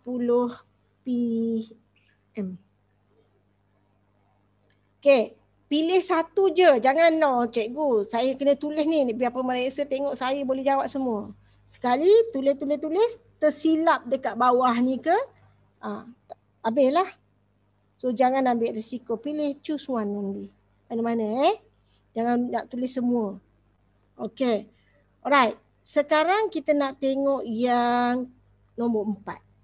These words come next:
Yang nombor empat tu,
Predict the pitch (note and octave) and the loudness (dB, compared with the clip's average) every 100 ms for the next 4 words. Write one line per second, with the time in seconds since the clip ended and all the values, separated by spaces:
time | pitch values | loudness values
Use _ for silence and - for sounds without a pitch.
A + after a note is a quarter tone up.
0 | _ _ _ _ _ _ _ _ _ _ | _ _ _ _ _ _ _ _ _ _
1 | _ _ _ _ _ _ _ _ - D#4 | _ _ _ _ _ _ _ _ 2 4
2 | G4 F#4 D4 A#3+ A3+ G#3 - - G#3 | 4 4 2 0 -4 -8 -10 -8 -4